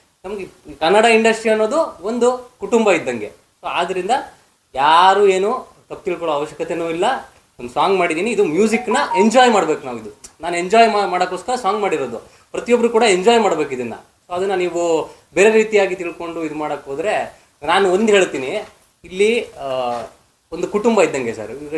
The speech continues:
ಶಿವಣ್ಣ ಆಗ್ಲಿ, ದರ್ಶನಣ್ಣ ಆಗ್ಲಿ, ಆ, ತುಂಬಾ ಕ್ಲೋಸ್ ಆಗೇ ಇದ್ದಾರೆ, ಮಾತಾಡ್ತಾರೆ, ಎಲ್ಲ ಇದೆ. ನಾನು ಹೇಳೋದು ಮಾಧ್ಯಮದವ್ರಿಗೆ ನಾನು ಒಂದು ವಿಚಾರ ಏನು ಹೇಳಕ್ ಇಷ್ಟಪಡ್ತೀನಿ ಅಂದ್ರೆ, ಒಂದುಗೂಡಿಸಿ ಅಂತ ನಾನು ಹೇಳಕ್ ಇಷ್ಟಪಡ್ತೀನಿ. ಅವ್ರನ್ನ ಒಂದುಗೂಡಿಸ್ಬೇಕು.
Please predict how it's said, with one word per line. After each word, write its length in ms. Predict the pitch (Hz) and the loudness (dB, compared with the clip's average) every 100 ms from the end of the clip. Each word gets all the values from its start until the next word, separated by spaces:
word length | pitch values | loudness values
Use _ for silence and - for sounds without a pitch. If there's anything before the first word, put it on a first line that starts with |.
| 151 | -8
ಶಿವಣ್ಣ 240 | 175 175 | -6 -2
ಆಗ್ಲಿ, 320 | 165 151 165 | -2 -4 -6
ದರ್ಶನಣ್ಣ 360 | 139 135 156 147 | -6 -6 -6 -6
ಆಗ್ಲಿ, 280 | 131 139 226 | -6 -6 -8
ಆ, 760 | - _ _ _ _ _ - 104 | -10 _ _ _ _ _ -20 -10
ತುಂಬಾ 200 | 160 220 | 0 0
ಕ್ಲೋಸ್ 280 | - 202 190 | 4 2 2
ಆಗೇ 180 | 185 | 0
ಇದ್ದಾರೆ, 260 | 180 170 175 | 0 0 0
ಮಾತಾಡ್ತಾರೆ, 500 | 156 160 175 165 160 | -2 -4 -6 -4 -4
ಎಲ್ಲ 180 | 143 170 | -2 -2
ಇದೆ. 360 | 175 127 95 - _ _ | -2 -4 -8 -16 _ _
ನಾನು 280 | 127 135 190 | -10 -4 2
ಹೇಳೋದು 300 | 214 196 175 | 2 2 0
ಮಾಧ್ಯಮದವ್ರಿಗೆ 640 | 156 156 185 196 180 170 143 | -2 -2 0 -2 0 -2 -4
ನಾನು 200 | 156 160 | -4 -4
ಒಂದು 240 | 156 160 | -6 -6
ವಿಚಾರ 280 | 156 151 165 | -8 -4 -2
ಏನು 200 | 151 143 | -2 -2
ಹೇಳಕ್ 320 | 131 123 - | -4 -6 -10
ಇಷ್ಟಪಡ್ತೀನಿ 520 | 123 139 131 120 107 | -10 -8 -8 -8 -10
ಅಂದ್ರೆ, 320 | 127 233 - - _ _ | -8 -6 -8 -12 _ _
ಒಂದುಗೂಡಿಸಿ 840 | 151 233 226 208 - 147 147 113 - _ _ _ _ | 2 2 4 2 2 -2 -4 -6 -10 _ _ _ _
ಅಂತ 120 | 139 | -4
ನಾನು 200 | 214 165 | -2 0
ಹೇಳಕ್ 240 | 156 151 139 | 0 -2 -6
ಇಷ್ಟಪಡ್ತೀನಿ. 500 | 120 123 117 107 104 | -10 -10 -10 -12 -10
ಅವ್ರನ್ನ 280 | 131 202 170 | -4 -2 0
ಒಂದುಗೂಡಿಸ್ಬೇಕು. 720 | 208 208 208 - 139 - 101 | 0 2 0 -2 -8 -8 -14